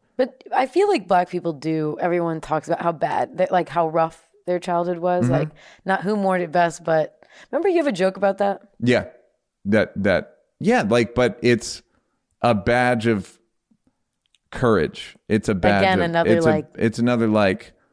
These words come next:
Speaker 2: "I'm a soldier."
Speaker 1: Mm.
Speaker 2: And, but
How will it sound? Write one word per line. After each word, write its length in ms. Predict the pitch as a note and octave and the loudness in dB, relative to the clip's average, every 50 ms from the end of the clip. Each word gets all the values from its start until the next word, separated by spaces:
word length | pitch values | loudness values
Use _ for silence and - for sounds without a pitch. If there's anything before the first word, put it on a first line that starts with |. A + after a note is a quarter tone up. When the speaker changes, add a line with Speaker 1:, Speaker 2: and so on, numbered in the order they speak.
| _ _ _ _ _ _ _ _ | _ _ _ _ _ _ _ _
Speaker 2:
"I'm 160 | G#2 A2+ A2 | 0 2 2
a 60 | G#2 G2 | 0 0
soldier." 600 | - - A2 G#2 G2 F#2 - D#2+ A#1+ - - _ _ _ _ _ | 0 0 0 0 0 -2 -2 -6 -6 -8 -10 _ _ _ _ _
Speaker 1:
Mm. 200 | F3 E3+ D#3+ C3+ - _ _ _ _ - | -10 -10 -10 -12 -14 _ _ _ _ -2
Speaker 2:
And, 540 | A#2 A#2+ A#2 A2+ A2+ A2 G2+ G#2 - G#2+ - | 0 2 2 4 4 2 2 0 -6 -4 0
but 420 | A#2 A2 G#2 - - - _ _ | 2 2 2 0 -2 -12 _ _